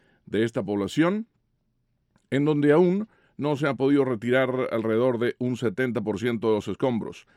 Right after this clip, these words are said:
"Terminaremos el proceso en dos o tres meses más", dijo a la agencia A P el concejal de esa ciudad, Moisés Bota.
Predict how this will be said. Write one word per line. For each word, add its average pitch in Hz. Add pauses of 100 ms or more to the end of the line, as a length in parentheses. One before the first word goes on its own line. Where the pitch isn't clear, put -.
(240)
"Terminaremos 98
el 104
proceso 120 (320)
en 92
dos 110
o 110
tres 107
meses 101
más", 127 (300)
dijo 123
a -
la 110
agencia 113
A 95
P 139
el 110
concejal 104
de 120
esa 117
ciudad, 151 (360)
Moisés 107
Bota. 101